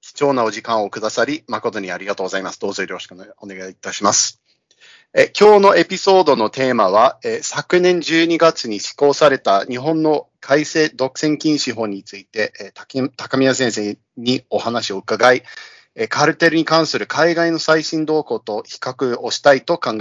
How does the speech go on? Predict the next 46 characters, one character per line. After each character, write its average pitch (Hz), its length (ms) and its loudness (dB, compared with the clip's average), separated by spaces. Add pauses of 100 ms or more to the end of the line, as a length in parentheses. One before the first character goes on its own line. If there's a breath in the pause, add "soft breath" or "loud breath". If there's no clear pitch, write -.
え 98 80 -4
て - 100 -12
お 95 40 -4
り 95 100 -16
ま 92 100 -14
す。 - 220 -20 (460 soft breath)
え、 - 80 -10
と - 160 -6
い 208 80 2
う 226 120 2
の 170 160 4
は、 135 280 6
え、 131 60 -8
日 123 120 -4
本 196 260 -2
の 135 120 -2
独 123 240 -2
禁 180 240 -2
法 175 160 0
の 170 120 0
改 170 280 0
正 - 160 -8
が 92 120 -6
長 151 280 -2
期 - 100 -14
的 139 300 -6
に 101 120 -8
事 110 180 -20
業 135 220 -2
者 110 160 -6
に、 117 300 -6
え、 110 80 -16
ど 127 200 0
の 185 120 6
よ 127 120 2
う - 20 0
な 107 100 -2
影 107 200 -4
響 95 280 -4
を 92 80 -4
も-、 95 260 -4
も 110 140 -2
た 107 140 2
ら 104 100 4
す - 160 -8
か、 - 260 -4